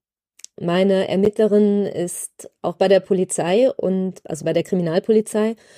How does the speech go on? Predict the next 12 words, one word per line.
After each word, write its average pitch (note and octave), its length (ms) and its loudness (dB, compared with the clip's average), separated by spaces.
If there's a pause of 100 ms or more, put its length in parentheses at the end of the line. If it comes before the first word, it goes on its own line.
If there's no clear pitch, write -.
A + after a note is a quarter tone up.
(360)
und G3 260 0
sie G3 220 0
hat F#3 220 -2
deutsche F#3 320 2
Wurzeln. B3+ 540 0 (120)
Das - 160 -8
heißt, F#3 140 -4
sie F#3+ 120 2
hat F#3+ 140 -6
einen G3+ 80 4
deutschen G3 360 2
Vater. B3+ 680 0